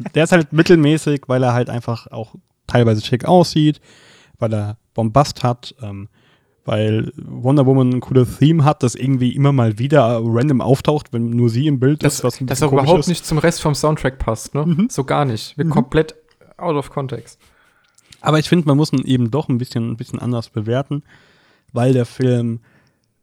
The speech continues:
Speaker 2: der Film ist halt ein riesiger Kompromiss, so in seiner ganzen Entstehungsgeschichte. Ich meine, auch bevor, bevor Snyder, ähm, die Produktion verlassen hat, hat er schon gegen die, gegen das Studio angekämpft,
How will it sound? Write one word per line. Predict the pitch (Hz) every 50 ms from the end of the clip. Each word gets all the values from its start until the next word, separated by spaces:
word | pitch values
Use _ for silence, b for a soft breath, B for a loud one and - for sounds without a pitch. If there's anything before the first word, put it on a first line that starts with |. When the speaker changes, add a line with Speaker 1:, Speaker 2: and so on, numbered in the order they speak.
| - B B B B -
Speaker 2:
der | 135 -
Film | - 143 143 156 165
ist | 160 151 - -
halt | 147 147 143 -
ein | 139
riesiger | 131 117 123 131 139 151 156 143 143 139 139 123
Kompromiss, | - - 131 127 123 - - 117 113 117 139 170 - - - - - _ _ _ _ _ _ _ _
so | 135 127 123
in | 120
seiner | 117 120 117 113 107
ganzen | - 113 131 156 - - 135 120
Entstehungsgeschichte. | 110 - - - 123 123 127 123 - - - 120 - - 120 - - - 123 117 113 127 _ _ _ _ _ -
Ich | - -
meine, | 135 127 123 123 - -
auch | 127 143 -
bevor, | - - 127 - - - 131 131 131 131 127 123 120
bevor | 120 120 117 - 135 131 127
Snyder, | 123 - - 123 113 117 120 120 117 117 113 113 b b b b b b b b b b
ähm, | - 120 117 117
die | 117
Produktion | 113 - 131 127 117 - 127 110
verlassen | - 117 117 117 - 127 113
hat, | 113 107 - - _
hat | - - - -
er | 139 120 117
schon | 110 - - 120 113 110 107 110 _ _ _ _ -
gegen | - 117 113 117 110
die, | 107 110 107 107 104 _ _ _ _ _ _ _ _ _ _ _ _ _ 135
gegen | 120 120 120
das | 123 123
Studio | - - 131 123 127
angekämpft, | 123 127 120 117 - - 104 104 - _ _